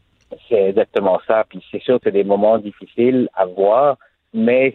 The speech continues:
souvent, les juges, ils prennent des précautions. Ils préviennent à l'avance, « On s'apprête à regarder ça, ces photos-là. » Donc, ils s'arrangent pour essayer de diminuer au maximum les inconvénients parce que, ben, la justice,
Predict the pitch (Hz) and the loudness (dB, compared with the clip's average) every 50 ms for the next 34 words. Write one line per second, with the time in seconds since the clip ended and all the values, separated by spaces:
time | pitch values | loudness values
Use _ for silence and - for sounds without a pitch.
0 | - - - 110 95 104 120 123 110 95 90 92 98 101 110 120 127 127 117 113 | -6 -12 -12 -4 0 0 0 0 0 -2 -4 -4 -2 0 2 2 2 2 0 -2
1 | - - - - - - 113 113 104 - - - - 180 - 180 175 - - 104 | -6 -12 -14 -8 -4 -4 -2 -2 -2 -4 -4 -4 -4 -6 -4 -6 -6 -2 -2 0
2 | 95 90 95 92 - - - 98 95 92 104 107 107 101 90 85 87 90 98 104 | 0 0 -2 -4 -6 -4 -4 -2 0 0 0 2 2 2 2 2 2 2 2 0
3 | 117 113 - - 110 117 113 - 110 - - - 110 107 110 - 98 90 - 98 | 0 -2 -4 -4 -4 -4 -2 -2 -4 -6 -4 -2 -2 -2 0 0 -2 0 0 -2
4 | 90 90 85 90 85 87 - _ - 95 104 117 113 - - - - - _ _ | -2 -2 -4 -4 -6 -10 -14 _ -4 -2 -2 -2 -2 -6 -12 -20 -20 -20 _ _
5 | _ - 110 - - 113 - - 98 95 98 113 117 110 110 101 - _ - 107 | _ -2 -2 0 -2 -2 0 2 2 2 2 2 2 0 0 -4 -4 _ -14 -6
6 | - - 110 104 104 113 120 127 131 123 - _ - 95 98 95 - _ - 107 | -4 -2 -2 0 0 0 0 0 0 -4 -6 _ -4 -2 -2 -2 -2 _ -4 -2
7 | 107 110 101 95 92 - 104 104 104 107 107 110 113 110 104 101 107 117 - - | -2 -2 -2 -2 -4 -4 -6 -4 -2 0 0 2 2 2 0 0 -4 -6 -8 -12
8 | - - - 117 101 107 110 113 113 107 98 95 95 101 98 101 - 113 107 95 | -8 -6 -4 -2 0 2 2 2 2 2 2 2 2 2 0 0 0 -2 0 0
9 | 101 95 95 104 104 117 139 139 _ - - - _ _ - 101 - - - - | -2 -2 0 0 2 2 0 -2 _ -12 -20 -20 _ _ -6 -6 -6 -8 -6 -2
10 | 110 107 107 104 98 87 82 90 95 95 90 92 98 95 95 95 104 - _ - | 0 0 2 2 0 0 0 0 2 2 2 2 2 2 0 0 -4 -6 _ -2
11 | 120 123 127 | -2 -2 -2